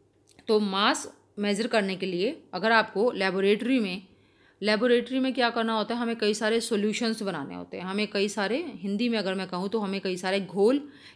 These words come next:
या हमें कई सारे विलयन बनाने पड़ते हैं। और विलयन बनाने के लिए हमें जो केमिकल है हमारा, मान लो मुझे सोडियम क्लोराइड का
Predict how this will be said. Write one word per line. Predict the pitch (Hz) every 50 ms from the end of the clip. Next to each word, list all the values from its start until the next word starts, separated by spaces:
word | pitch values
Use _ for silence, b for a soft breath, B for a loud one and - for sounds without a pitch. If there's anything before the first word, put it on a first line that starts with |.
| B -
या | 190 185
हमें | 190 185 190 202
कई | 202 - 185 175
सारे | 170 - 185 180 190 190
विलयन | 175 226 233 233 254 269 247
बनाने | 208 175 156 143 143 147
पड़ते | 147 143 - - - 156
हैं। | 147 139 - - B B B B B B B
और | - 202
विलयन | 214 190 240 247 262 294 359 339
बनाने | 269 233 208 196 190 185
के | 175 190 180
लिए | 180 190 226
हमें | 247 214 190 185 190 208 247 311 285 B B B B B B 185
जो | 208 226
केमिकल | 220 - 208 185 175 196 226 226 - 277 285 302
है | 226 196 175
हमारा, | 180 165 165 151 151 160 170
मान | 180 185 196 220
लो | 247 247
मुझे | 247 247 214 240 247
सोडियम | 247 - 247 214 214 220 254 262 269
क्लोराइड | 277 247 214 202 190 180 170 165 175
का | - 202 262 - -